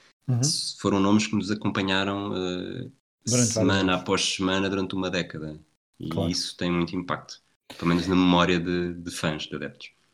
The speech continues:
Speaker 1: É, e estavas a falar de continuidade, Portugal também garantiu o apuramento para o torneio pré-olímpico. Eh, como tu já disseste, no Tocha Olímpica tu não és muito fã de modalidades coletivas nos Jogos Olímpicos,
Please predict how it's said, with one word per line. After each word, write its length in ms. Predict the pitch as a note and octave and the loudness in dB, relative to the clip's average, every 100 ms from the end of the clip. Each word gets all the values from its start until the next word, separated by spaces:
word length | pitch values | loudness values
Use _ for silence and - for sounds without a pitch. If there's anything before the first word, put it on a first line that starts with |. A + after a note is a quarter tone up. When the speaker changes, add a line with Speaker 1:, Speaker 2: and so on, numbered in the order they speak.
| _ _ - - | _ _ -20 0
Speaker 1:
É, 160 | C3 - | 0 0
e 160 | C3 C3+ | 2 2
estavas 260 | C#3 C3+ C#3 | 4 6 6
a 60 | |
falar 200 | C#3 C3+ | 6 4
de 40 | - | 6
continuidade, 640 | C3+ B2+ C3 B2 B2 D3+ | 4 6 6 6 4 2
Portugal 340 | D#3 - C3+ | -6 0 2
também 220 | B2 C3 B2+ | 4 4 6
garantiu 420 | B2+ B2 B2+ B2 | 6 4 4 4
o 200 | B2 A#2+ | 4 2
apuramento 340 | A#2+ A#2+ A#2+ | 2 2 2
para 140 | A#2+ A2+ | 2 0
o 40 | |
torneio 360 | A#2 A#2 A#2+ A#2+ | 0 2 2 4
pré-olímpico. 840 | A#2+ A#2 A2+ B2+ C#3+ C#3 F#3 F#3+ - | 2 4 4 4 2 0 0 -2 -4
Eh, 220 | - A2+ A2 | -2 -2 2
como 160 | A#2+ | 2
tu 100 | B2 | 4
já 140 | B2 A#2 | 4 4
disseste, 360 | A2 B2 A#2 | 6 4 6
no 140 | B2 A#2+ | 4 6
Tocha 240 | A#2+ B2+ | 6 6
Olímpica 380 | A#2+ A2+ A2+ A2+ | 6 6 4 4
tu 100 | A#2 | 4
não 100 | A#2 | 4
és 120 | A2+ | 4
muito 200 | A#2+ A#2 | 2 0
fã 280 | - B2 A#2 | 2 4 4
de 220 | G#2+ A#2 | 4 4
modalidades 600 | A2+ A#2 A#2 A#2 A#2+ G#2+ - | 4 4 6 6 4 2 2
coletivas 560 | A#2+ A#2 B2 A2 A2+ | 4 6 6 4 2
nos 80 | A#2 | 2
Jogos 260 | A#2+ A#2 A#2 | 4 4 4
Olímpicos, 460 | A#2+ B2 C#3 C#3 | 4 6 4 0